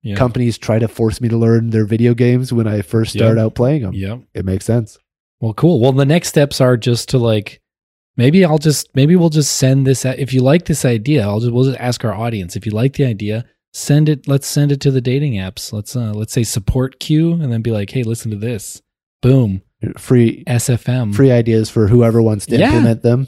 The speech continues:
Speaker 1: Yeah, that's what this is.
Speaker 2: It's true. We don't take a cut, at least not at the beginning. We might circle around later and take a cut if it's, you know,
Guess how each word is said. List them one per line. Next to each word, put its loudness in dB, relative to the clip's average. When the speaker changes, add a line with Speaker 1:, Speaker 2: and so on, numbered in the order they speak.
Speaker 1:
Yeah, 2
that's 0
what 0
this -2
is. -6
Speaker 2:
It's -20
true. 0
We 2
don't 2
take -2
a -4
cut, -2
at -2
least 0
not 0
at -6
the -2
beginning. 0
We 4
might 2
circle 2
around 2
later 4
and 2
take -2
a -4
cut -4
if -4
it's, 0
you 2
know, -6